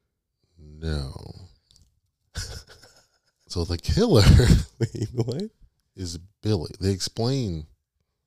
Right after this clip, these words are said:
Speaker 1: that he, like, breaks out of, like, an asylum or something.
Speaker 2: Dude.
Speaker 1: And he gets into that house.
Speaker 2: I thought it was the boyfriend this whole time.
Speaker 1: No.
Speaker 2: Is
Speaker 1: so
Speaker 2: that not who she's holding in the basement?
Speaker 1: Yeah, that's her boyfriend.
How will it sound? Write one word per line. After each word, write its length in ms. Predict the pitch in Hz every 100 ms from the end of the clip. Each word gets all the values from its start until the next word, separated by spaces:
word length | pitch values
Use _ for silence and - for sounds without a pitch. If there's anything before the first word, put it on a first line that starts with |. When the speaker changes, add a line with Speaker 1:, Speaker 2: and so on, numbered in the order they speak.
| _ _ _ _
Speaker 1:
that 120 | 90
he, 140 | 85 104
like, 220 | 85 78
breaks 460 | 76 85 98 - 95
out 100 | 87
of, 120 | 85
like, 220 | 82 78 - _ _ -
an 100 | 85
asylum 520 | 76 - 95 92 78
or 80 | 71
something. 400 | 71 62 - 50 _ _ _ _ _ _ _ _ _ _ -
Speaker 2:
Dude. 340 | 92 85 92
Speaker 1:
And 100 | 90
he 80 | 85
gets 260 | 85 90 -
into 300 | 104 98 95
that 200 | 85 73
house. 380 | 82 - - - _ _ -
Speaker 2:
I 140 | 104
thought 300 | - 403 233
it 60 | 110
was 180 | 98 87
the 80 |
boyfriend 480 | 82 92 95 - 85
this 220 | 85 - -
whole 580 | _ _ - 98 110 110
time. 460 | - 92 92 - - 78 73
Speaker 1:
No. 440 | 71 67 67 69
Speaker 2:
Is 120 | 104 117
Speaker 1:
so 80 |
Speaker 2:
that 160 | 175 -
not 320 | 104 110 135
who 180 | 131 135
she's 220 | - 120
holding 420 | 110 98 113 127
in 80 | 123
the 80 | 101
basement? 540 | 98 98 - 156 170 -
Speaker 1:
Yeah, 140 | 147 95
that's 260 | 107 160
her 100 | 98
boyfriend. 560 | 80 139 196 - -